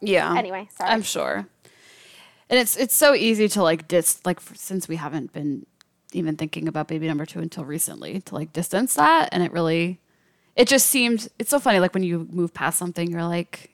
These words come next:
Speaker 1: you look at it in a different light. Like, I mean, talking about it now, I'm, like,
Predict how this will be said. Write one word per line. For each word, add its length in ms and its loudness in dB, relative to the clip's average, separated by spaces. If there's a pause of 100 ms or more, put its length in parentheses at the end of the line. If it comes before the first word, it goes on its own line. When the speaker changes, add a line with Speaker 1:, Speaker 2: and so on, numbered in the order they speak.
(340)
Speaker 1:
you 120 0
look 140 2
at 80 8
it 40 8
in 80 4
a 20 -4
different 300 -4
light. 400 0 (600)
Like, 420 0 (220)
I 60 2
mean, 80 4
talking 340 2
about 160 0
it 60 -4
now, 160 2
I'm, 160 0
like, 240 -6